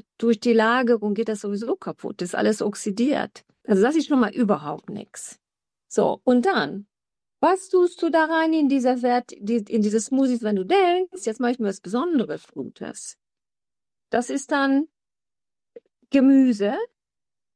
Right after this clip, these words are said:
Und das Gemüse alleine, das schmeckt scheußlich. Das kannst du gar nicht runterkriegen. Da tust du dann vielleicht dann Spinat roh, Mangold roh, Grünkohl roh,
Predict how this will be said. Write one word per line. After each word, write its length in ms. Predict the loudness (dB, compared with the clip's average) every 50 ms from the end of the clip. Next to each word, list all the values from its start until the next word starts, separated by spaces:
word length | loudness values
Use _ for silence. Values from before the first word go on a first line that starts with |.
| _ _ _ _ _ _ _ _ _ _
Und 300 | 2 2 2 2 2 0
das 160 | -2 -2 -2 -2
Gemüse 500 | 2 4 6 6 6 6 4 2 0 0
alleine, 720 | 0 0 0 0 0 0 0 0 -2 -2 -4 -6 -12 -14 _
das 180 | -8 -8 -6 -4
schmeckt 340 | -4 -2 -2 -4 _ -10 -14
scheußlich. 920 | -10 -6 -4 -2 -2 -2 -4 -6 -6 -8 -8 -8 -10 -12 -20 -20 _ _
Das 240 | -12 -12 -12 -12 -12
kannst 400 | -8 -4 -2 -2 -2 -4 -4 -4
du 60 | 0
gar 180 | 0 2 2 0
nicht 200 | -2 -2 -2 0
runterkriegen. 1000 | 0 0 0 0 0 0 -2 -2 -8 -10 -8 -6 -6 -6 -6 -8 -8 -10 -12 -16 _ _ _ _ _ _ _ _ _ _ -4
Da 80 | -4
tust 340 | 0 2 2 2 2 2 0
du 80 | -2 0
dann 240 | 0 2 0 0 -2
vielleicht 600 | -4 -4 -2 0 2 2 2 0 -2 -4 _ -8
dann 340 | -8 -6 -6 -6 -8 -10 _ _ _ _ _ _ _ _
Spinat 880 | -20 -16 -8 -2 0 2 2 2 2 2 0 0 -2 -2 -4 -6 -10 _ _ _ _ _ _ -4
roh, 340 | 0 2 2 2 0 -4 -10 _ _ _ _ _ _ _ -4 -2
Mangold 720 | 0 2 2 2 0 0 -2 -4 -4 -4 -6 -10 -14 _ _ -10
roh, 340 | -6 -4 -4 -4 -4 -6 -12 _ _ 2
Grünkohl 760 | 4 6 6 6 4 2 -2 -6 -8 -6 -6 -6 -10 -12 -14 _ _ _ -4
roh, 380 | 2 4 4 4 2 0 -6